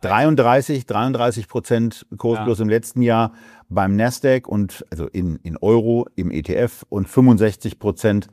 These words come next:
Speaker 1: beim, äh, beim dreifach geleveragten, also eine schöne Entwicklung.
Speaker 2: Den habe ich auch als Sparplan, das muss man dazu sagen. Also es ist jetzt
Speaker 1: Hast du
Speaker 2: nichts
Speaker 1: oder hattest du?
Speaker 2: Den habe ich als Sparplan, aber mit einer kleinen Summe, mit einer kleinen monatlichen. Und ich möchte einfach mal sehen, wie, wie wirkt das, wie geht das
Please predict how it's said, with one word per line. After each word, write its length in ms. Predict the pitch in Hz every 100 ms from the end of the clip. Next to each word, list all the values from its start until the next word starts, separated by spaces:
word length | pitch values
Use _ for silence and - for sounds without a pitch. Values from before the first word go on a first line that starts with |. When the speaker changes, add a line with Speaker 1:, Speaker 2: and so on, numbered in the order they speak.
| _ _ _ _ 82
Speaker 1:
beim, 600 | 85 90 98 101 98 -
äh, 480 | 95 92 92 92 90
beim 300 | 90 90 85
dreifach 580 | 85 92 - 92 - -
geleveragten, 920 | 90 90 107 107 104 - - 107 101
also 360 | - 87 95 65
eine 140 | 92
schöne 260 | - 95 95
Entwicklung. 400 | 82 76 71 67
Speaker 2:
Den 100 | 123
habe 100 | 190
ich 80 | 185
auch 60 |
als 160 | 196 -
Sparplan, 500 | - 160 156 123 104
das 80 | 117
muss 60 |
man 80 | 156
dazu 380 | 151 - 147 147
sagen. 260 | 120 104
Also 140 | 120 139
es 40 |
ist 40 | 151
jetzt 60 |
Speaker 1:
Hast 80 | -
du 20 |
Speaker 2:
nichts 200 | 180 233
Speaker 1:
oder 200 | 214 190
hattest 340 | 127 - 107 -
du? 60 |
Speaker 2:
Den 160 | 151 147
habe 100 | 226
ich 80 | 135
als 140 | 107
Sparplan, 340 | - 92 95 113
aber 220 | 131 143
mit 180 | 147 135
einer 80 |
kleinen 320 | 120 127 127 117
Summe, 300 | 117 110 95
mit 100 | 95
einer 80 |
kleinen 240 | 101 117 113
monatlichen. 320 | 117 104 123
Und 140 | 143
ich 120 | 147 147
möchte 280 | 170 170
einfach 160 | 151 151
mal 180 | 143 131
sehen, 320 | 139 156 135
wie, 460 | 135 143 131 120 113
wie 200 | 127 104
wirkt 280 | 131 127
das, 240 | 120 117 104
wie 120 | 123
geht 280 | 131 135 127
das 220 | 123